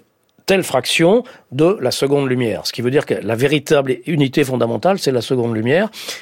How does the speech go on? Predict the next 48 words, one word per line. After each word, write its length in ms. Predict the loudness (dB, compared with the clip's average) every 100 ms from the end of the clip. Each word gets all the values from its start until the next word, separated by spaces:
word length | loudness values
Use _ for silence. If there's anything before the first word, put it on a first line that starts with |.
| -10
Et 60 | -4
dans 120 | -2
ce 80 | 2
cas-là, 220 | 2 0
quelle 200 | 2 4
est 100 | 4
la 80 | 2
vitesse 380 | -2 0 0 0
de 60 |
la 120 | -2
lumière ? 440 | -2 0 2 2 0 -8 -20 -16 -6
Ben, 80 | -2
c'est 180 | -2
une 80 | -2
seconde 340 | -2 -2 0 0
lumière 300 | 0 0 -2
par 160 | -6
seconde, 440 | -4 2 2 0 -4 _ -14
ça 140 | -8
vaut 160 | -6 -2
un. 220 | 0 -2 -4 _ _ _ -20 -20 -20 -6
Donc, 220 | -4 -4 -2
et, 280 | -2 0 0
et 40 |
même, 300 | 2 2 0
si 160 | -4 -6
vous 100 | -2
voulez, 360 | 2 2 2
euh, 140 | 0 0
les, 360 | 0 0 -2 -6 -14 _
les 60 | -6
physiciens 560 | -4 -2 -2 0 0 2
relativistes 760 | 0 -2 -2 2 2 2 -2 -14 -16 -18 -12 -6
ont 80 | -2
tendance 480 | 0 2 2 2
à 80 | -2
considérer 560 | -2 -2 0 2 4 2
cette 240 | 0 -4
vitesse 420 | -4 -2 0 0
de 80 | 0
la 120 | 0
lumière, 540 | 2 2 2 2 0 -4
euh, 140 | -6 -6 -10 -16 -8
qui 140 | -2
a 20 | 0
la 80 |
valeur 340 | 0 0 -2 -2
un 260 | 0 2 2